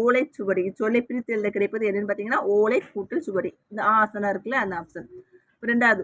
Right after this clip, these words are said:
உயர என்ற சொல்லின் எதிர்ச்சொல். உயரனா தாழ, இ ஆப்ஷன். அடுத்து நெக்ஸ்ட் மூணாவது, விழுந்து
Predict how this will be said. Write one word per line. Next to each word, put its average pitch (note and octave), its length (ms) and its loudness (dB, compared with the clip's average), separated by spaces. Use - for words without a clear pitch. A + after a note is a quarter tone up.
உயர D4 340 2
என்ற B3 160 4
சொல்லின் A3+ 280 -2
எதிர்ச்சொல். G#3+ 440 2
உயரனா C4 400 2
தாழ, G3 540 0
இ A#3 40 -6
ஆப்ஷன். G#3+ 500 0
அடுத்து G#3+ 240 -4
நெக்ஸ்ட் A#3 540 -4
மூணாவது, A3 440 2
விழுந்து D4+ 640 0